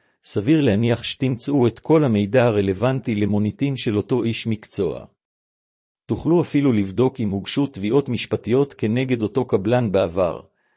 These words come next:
מה שיעזור לכם למפות את הקבלן על סקאלה של מקצועיות ואמינות כללית. כמה אמור לעלות בדק בית לדירה מקבלן?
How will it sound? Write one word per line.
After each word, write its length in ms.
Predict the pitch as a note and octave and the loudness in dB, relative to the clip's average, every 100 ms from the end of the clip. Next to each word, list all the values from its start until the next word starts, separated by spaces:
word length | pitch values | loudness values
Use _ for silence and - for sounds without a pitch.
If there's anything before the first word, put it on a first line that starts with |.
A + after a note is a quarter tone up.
| _ | _
מה 120 | G#2+ | -4
שיעזור 520 | G#2 G#2+ G2+ F#2+ C3 C3 | 0 2 2 2 0 0
לכם 280 | - A2+ | -2 -2
למפות 380 | G2+ F2+ G#2+ C3+ | -2 -2 -2 -2
את 100 | A2 | -2
הקבלן 440 | G#2+ G#2 G2+ C3 A#2+ | -2 -2 0 -2 -2
על 80 | |
סקאלה 480 | G#2 - B2+ A#2+ B2+ | -4 0 2 2 0
של 180 | - G#2 | 0 -2
מקצועיות 760 | G2+ - - G#2 A#2 D3 D#3+ - | -2 -4 -4 0 0 0 -2 -2
ואמינות 500 | A2 A2 A2 C3 - | -2 0 0 -4 -6
כללית. 640 | A2 G2 E2 - - - _ _ _ _ _ _ _ _ _ | -2 -2 -2 -8 -16 -20 _ _ _ _ _ _ _ _ _
כמה 280 | - A2+ A#2 | -4 0 0
אמור 260 | G#2+ B2 B2 | 2 0 2
לעלות 400 | G2 F#2+ A2 - | 2 2 0 0
בדק 340 | G#2+ G2+ A2+ | 0 0 -2
בית 380 | G2 G2 B2 - | 0 0 0 -2
לדירה 380 | G2 F2 F#2 G#2 | -6 -4 -2 -2
מקבלן? 680 | A2 - F2+ F#2+ G#2+ B2 | -2 -4 -4 -2 -2 -4